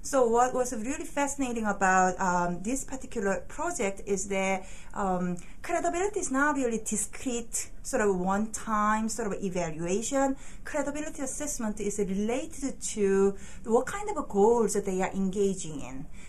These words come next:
and then what they really, um, trying to achieve, and then also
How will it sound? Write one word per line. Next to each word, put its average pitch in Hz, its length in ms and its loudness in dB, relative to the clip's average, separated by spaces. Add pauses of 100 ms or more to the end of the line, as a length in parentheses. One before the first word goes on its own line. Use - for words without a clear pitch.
(100)
and 214 180 0
then 208 160 0
what 208 220 2
they 285 160 -2
really, 220 640 0
um, 160 480 -2 (840)
trying 349 420 2
to 269 160 -4
achieve, 208 760 2 (220)
and 214 180 0
then 214 180 -2
also 196 680 0